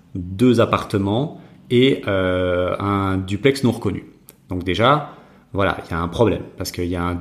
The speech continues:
un bazar là au troisième, euh, étage qui n'est pas reconnu. Donc déjà, ça c'est un premier problème, c'est une première complexité. Mais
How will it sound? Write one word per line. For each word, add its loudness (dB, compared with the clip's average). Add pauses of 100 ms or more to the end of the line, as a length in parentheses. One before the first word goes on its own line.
(120)
un -2
bazar 2
là 4
au 6
troisième, 0
euh, 0
étage 2
qui -4
n'est 2
pas 2
reconnu. -2
Donc -6
déjà, 0
ça -6
c'est -4
un 0
premier -2
problème, 0 (380)
c'est -4
une 0
première 0
complexité. 0 (420)
Mais 0